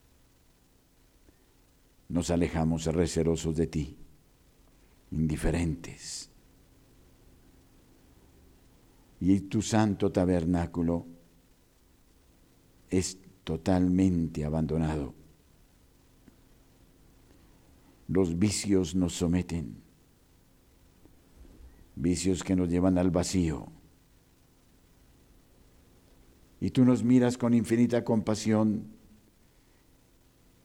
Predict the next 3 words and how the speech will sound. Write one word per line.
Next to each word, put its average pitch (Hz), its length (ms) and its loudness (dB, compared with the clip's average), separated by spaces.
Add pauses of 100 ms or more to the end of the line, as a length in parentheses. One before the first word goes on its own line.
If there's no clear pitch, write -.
(140)
Dios 107 400 4
excelso, 104 840 2
grandioso, 98 880 2